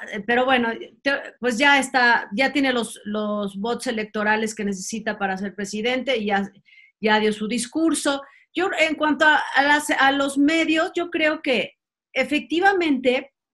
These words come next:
no está bien mentir, no es noticioso una mentira, no está bien. Por otro lado, pues sí es un poco de censura, pero, ah, yo creo que estando el clima como está ahorita en el mundo,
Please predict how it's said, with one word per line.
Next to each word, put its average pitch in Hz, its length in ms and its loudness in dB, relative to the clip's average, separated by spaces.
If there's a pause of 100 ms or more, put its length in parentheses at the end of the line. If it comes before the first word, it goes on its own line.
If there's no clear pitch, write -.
(760)
no 269 160 2
está 359 340 2
bien 294 320 2
mentir, 247 640 -2
no 277 260 2
es 320 220 0
noticioso 254 1080 -2 (540)
una 226 240 -2
mentira, 202 720 -2 (360)
no 214 220 -2
está 240 340 0
bien. 202 560 -2 (1080)
Por 277 140 4
otro 339 240 2
lado, 294 420 6
pues 254 160 2
sí 277 180 2
es 285 220 0
un 269 160 -2
poco 269 340 -2
de 233 320 0
censura, 254 680 0
pero, 240 360 0 (140)
ah, 214 160 -2
yo 285 160 0
creo 359 160 -2
que 359 240 -2
estando 320 480 2
el 339 160 0
clima 285 600 2
como 220 260 0
está 269 420 4
ahorita 254 640 2
en 226 160 2
el 220 120 2
mundo, 233 600 0